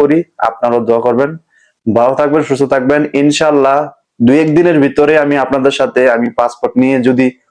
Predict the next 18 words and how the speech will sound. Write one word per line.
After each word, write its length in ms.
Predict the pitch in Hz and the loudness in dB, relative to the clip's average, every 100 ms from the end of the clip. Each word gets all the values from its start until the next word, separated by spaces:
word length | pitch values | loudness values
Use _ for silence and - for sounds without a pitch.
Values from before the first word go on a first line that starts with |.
| - | -4
কোনো 140 | 143 165 | -2 -2
সমস্যা 400 | 156 139 139 135 | 0 -2 0 -2
না 140 | 123 120 | 0 0
হয়, 160 | 123 139 - _ _ | 0 -2 -10 _ _
আপনাদের 360 | - 123 117 113 117 | -6 -2 0 0 0
সামনে 220 | 113 113 | -2 0
আসবো 340 | 107 104 113 135 - _ - 113 | 0 0 0 -2 -6 _ -6 -4
ইনশাআল্লাহ। 560 | 107 - 104 98 98 - _ | -4 -2 -2 0 -2 -4 _
দোয়া 180 | 110 113 113 | 0 0 0
করবেন, 320 | 120 123 147 180 - _ - | 0 0 0 -4 -14 _ -4
ভালো 160 | 104 117 | -2 -2
থাকবেন, 200 | 107 117 | -2 -2
সুস্থ 200 | 117 113 110 | -2 0 -2
থাকবেন, 260 | 110 139 147 101 | -2 -2 -2 -2
আমি 140 | 104 101 | -2 0
সবার 180 | 107 101 | 0 0
জন্য 120 | 101 107 104 | 2 0 0
দোয়া 160 | 110 | 0